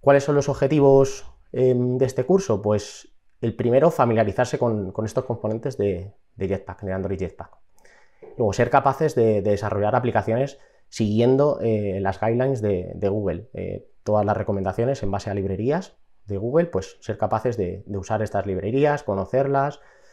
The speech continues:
y, y usarlas en un proyecto profesional, ¿vale? Por último, pues aplicar, eh, implementar aplicaciones que sean profesionales, aplicaciones que escalen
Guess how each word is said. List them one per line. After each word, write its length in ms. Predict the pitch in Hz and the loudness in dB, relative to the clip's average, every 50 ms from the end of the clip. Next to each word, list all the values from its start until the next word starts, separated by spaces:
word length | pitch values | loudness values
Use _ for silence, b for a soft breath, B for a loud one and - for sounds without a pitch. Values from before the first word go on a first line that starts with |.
| b b b b | b b b b
y, 460 | - 135 120 117 113 110 104 104 98 - | -2 0 2 4 4 4 2 0 -2 -2
y 120 | - 107 | 0 0
usarlas 480 | 104 98 95 - 120 117 120 127 120 - | 0 0 2 4 4 4 4 4 2 0
en 60 | 104 | -2
un 100 | 107 101 | -2 -2
proyecto 560 | - 107 101 104 104 - - - 110 104 101 | 0 2 2 2 0 0 2 2 4 4 4
profesional, 580 | 95 92 95 - 92 - - 90 90 95 87 82 90 | 2 0 -4 -4 -6 -8 -6 -6 -4 -4 -6 -6 -8
¿vale? 260 | 87 101 135 - 127 107 98 95 - - _ _ _ | -8 -8 -8 -8 -10 -14 -18 -18 -20 -20 _ _ _
Por 120 | - - | -8 -6
último, 280 | 104 101 101 110 117 113 | -4 -2 0 0 0 0
pues 140 | 104 - - | 0 -4 -6
aplicar, 500 | 101 - - 92 87 104 101 104 - - - | -6 -6 -6 -6 -4 -4 -4 -4 -6 -6 -6
eh, 240 | 110 101 98 90 82 92 92 - | -6 -4 -4 -6 -8 -10 -12 -12
implementar 560 | - 92 104 98 95 92 90 104 113 165 - b b b b b b b b b b _ - | -6 -4 -2 0 0 0 0 0 -2 -2 -6 b b b b b b b b b b _ -8
aplicaciones 520 | - 101 98 95 98 92 - 107 110 110 | -6 -6 -4 -4 -4 -2 0 0 -2 -2
que 140 | - - 101 | -2 -4 -4
sean 380 | - 107 104 107 110 107 101 92 | -2 -2 -2 0 0 -2 -2 -2
profesionales, 540 | 95 95 - 92 92 92 95 104 92 90 | -4 -4 -4 -6 -4 -2 -2 -2 -2 -4
aplicaciones 540 | 92 92 - 92 95 92 - 98 98 101 - | -6 -8 -6 -6 -6 -4 -4 -4 -4 -4 -4
que 100 | - 101 | -6 -6
escalen 520 | 92 - - - 117 127 135 147 185 190 | -6 -6 -2 0 2 2 4 2 2 -2